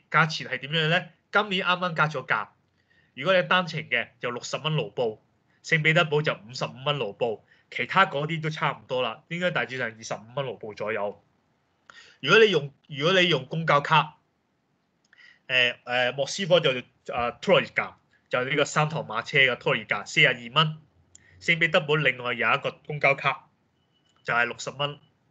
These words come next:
誒，唔係六十蚊，唔係六十蚊，平啲，平啲，平啲，平啲。呢個，呢，呢，呢個我要 check 返個價錢，呢個唔係六十蚊，係啦，係啦。啊，誒，但係有一樣嘢就係呢，喺聖彼得堡呢，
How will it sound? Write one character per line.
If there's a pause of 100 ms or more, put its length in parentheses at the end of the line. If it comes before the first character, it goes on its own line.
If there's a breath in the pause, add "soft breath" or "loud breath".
(680)
誒，
唔
係
六
十
蚊，
唔
係
六
十
蚊，
平
啲，
平
啲，
平
啲，
平
啲。 (260 loud breath)
呢
個，
呢，
呢，
呢
個
我
要
check
返
個
價
錢， (360 loud breath)
呢
個
唔
係
六
十
蚊， (360)
係
啦，
係
啦。 (320 loud breath)
啊，
誒，
但
係 (380)
有
一
樣
嘢
就
係
呢， (440)
喺
聖
彼
得
堡
呢，